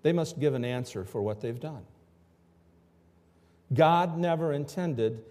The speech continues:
infidelity. So to be unfaithful and to engage in sexual intimacy for a person who is not your spouse,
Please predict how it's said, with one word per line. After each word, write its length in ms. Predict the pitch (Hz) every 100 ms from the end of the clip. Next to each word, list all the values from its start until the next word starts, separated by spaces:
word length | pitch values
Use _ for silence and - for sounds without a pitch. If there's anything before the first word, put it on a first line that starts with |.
| - -
infidelity. 800 | 139 135 139 131 123 110 95 80 - - _ _ _ _ _ _ _ _ _ _ _ _ _ _ _ _ _
So 220 | - 180 170
to 100 | 147
be 220 | 175 208
unfaithful 920 | 196 185 - 196 190 196 113 123 - - - _ _ _ _ _ _ -
and 160 | 160 151
to 100 | 156
engage 460 | 135 160 180 156
in 100 | 143
sexual 480 | - 180 180 185 170
intimacy 560 | 165 160 127 117 - 131
for 180 | 135
a 40 | 117
person 480 | - 180 170 180 165
who 160 | 151
is 140 | 123 117
not 400 | 120 147 170 - - - _ _ _ _
your 160 | 135 160
spouse, 760 | 165 170 151 90 104 - -